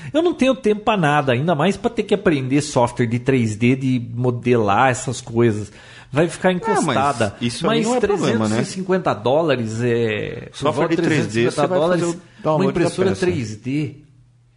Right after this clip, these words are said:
Speaker 2: Viu? Software três D, você não vai ter que aprender nada.
Speaker 1: Você assistiu o Big Bang Theory, né? Que eles
Speaker 2: Que compra uma impressora
Speaker 1: compram
Speaker 2: dessa?
Speaker 1: uma impressora três D
Speaker 2: Não.
Speaker 1: e faz uma caricatura lá que eles queriam, faz uma action figure.
Speaker 2: Não, só tô assistindo How I Met Your Mother agora.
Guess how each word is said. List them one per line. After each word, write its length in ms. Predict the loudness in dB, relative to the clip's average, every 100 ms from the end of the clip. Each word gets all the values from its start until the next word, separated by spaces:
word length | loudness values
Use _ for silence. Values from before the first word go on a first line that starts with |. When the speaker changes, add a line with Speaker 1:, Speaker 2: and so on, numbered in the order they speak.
| _ _ -2
Speaker 2:
Viu? 200 | 0 0
Software 340 | 2 0 0 0
três 200 | 0 4
D, 160 | 2
você 120 | 0 -4
não 60 |
vai 100 | -4
ter 100 | -4
que 80 | -6
aprender 300 | -4 -2 -2
nada. 120 | -2 -2
Speaker 1:
Você 80 | -2
assistiu 300 | -2 0 0
o 40 |
Big 240 | 2 0 0
Bang 240 | 0 0
Theory, 360 | -2 0 0 -2
né? 140 | -6
Que 140 | -6 -4
eles 560 | -2 -2 -4 -14 -16 -20
Speaker 2:
Que 80 | -20
compra 320 | -4 0 2
uma 100 | 4
impressora 320 | 2 0 -4
Speaker 1:
compram 160 | -2 0
Speaker 2:
dessa? 100 | 0
Speaker 1:
uma 100 | 0
impressora 380 | 0 0 2 0
três 260 | 2 0 2
D 120 | 2
Speaker 2:
Não. 80 | 0
Speaker 1:
e 20 |
faz 240 | 2 0 0
uma 300 | -2 -4 -4 -4
caricatura 720 | -4 -2 -8 -8 -4 -2 -2
lá 100 | -2
que 100 | -6
eles 140 | -12 -8
queriam, 340 | -6 -4 -6
faz 240 | 2 2 4
uma 300 | 2 0 -4 -12
action 380 | -6 -4 0 0
figure. 460 | 2 2 2 -2 -4 -10 -20 -20 -20 -20 _ _ _ _ _ _ _ _ 2
Speaker 2:
Não, 160 | 2
só 140 | 2 0
tô 100 | 0
assistindo 320 | 0 0 2
How 220 | 4 4
I 20 |
Met 260 | 4 2 2
Your 100 | 2
Mother 340 | 2 2 0
agora. 300 | 0 -2 -4